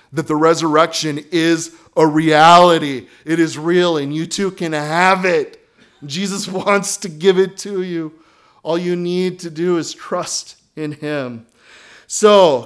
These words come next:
consider, recognize, remind yourself that you are dead to sin and alive to Christ. Now again, let's look at verse twelve here. "Therefore, do not let sin reign in your mortal body, that you should obey it in its lusts.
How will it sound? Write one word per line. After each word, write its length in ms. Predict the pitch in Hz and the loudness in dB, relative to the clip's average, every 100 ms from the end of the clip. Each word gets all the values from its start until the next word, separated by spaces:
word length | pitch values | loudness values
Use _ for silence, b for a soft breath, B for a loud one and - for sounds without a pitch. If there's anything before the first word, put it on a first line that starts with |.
| - | -6
consider, 680 | 170 156 - 220 220 220 208 | -6 -6 2 6 8 8 6
recognize, 720 | 180 190 202 196 196 196 180 | 4 2 2 2 2 2 -2
remind 420 | 156 160 170 196 | -4 -2 -2 -2
yourself 640 | 196 196 196 170 170 170 | -2 -2 -2 0 0 -2
that 140 | 151 143 | -8 -8
you 100 | 143 | -6
are 120 | 127 | -8
dead 440 | 120 156 170 185 - | -6 -2 -2 -2 -6
to 80 | |
sin 440 | 185 - 147 143 143 | -10 -8 -6 -4 -6
and 80 | 127 | -6
alive 460 | 120 123 123 123 | -6 -4 -4 -6
to 80 | - | -10
Christ. 540 | 131 - 120 113 107 135 | -12 -6 -4 -4 -8 -6
Now 360 | 143 147 139 | -2 0 0
again, 600 | 135 120 156 170 196 208 B B | -2 -6 -4 -2 -2 -6 B B
let's 160 | 139 - | -12 -8
look 120 | 160 | -4
at 80 | 151 | -2
verse 220 | 156 - | -4 -6
twelve 380 | - 160 165 165 | 0 4 4 2
here. 420 | 190 202 220 - b b b 123 | 2 2 2 -6 b b b -2
"Therefore, 480 | 160 180 180 180 | 0 0 2 2
do 140 | 156 147 | 2 -2
not 300 | 147 160 185 | 0 0 0
let 220 | 160 - | -2 -2
sin 640 | - - 175 180 185 185 - | -6 -2 0 2 0 -4 -12
reign 360 | 127 147 170 | -6 -4 -2
in 80 | 175 | -2
your 160 | 165 143 | -4 -4
mortal 300 | 147 156 143 | 0 0 -2
body, 580 | 120 131 147 170 185 - b b b | -6 -10 -8 -8 -8 -12 b b b
that 180 | 135 151 | -4 -4
you 60 | |
should 220 | 139 156 | -4 -2
obey 580 | 147 127 110 139 160 170 | 0 -2 -4 -2 0 -2
it 220 | 180 - _ _ | -4 -10 _ _
in 140 | 135 143 | -8 -6
its 240 | 143 - | -6 -8
lusts. 640 | 131 139 170 - - - | -6 -4 -6 -10 -14 -18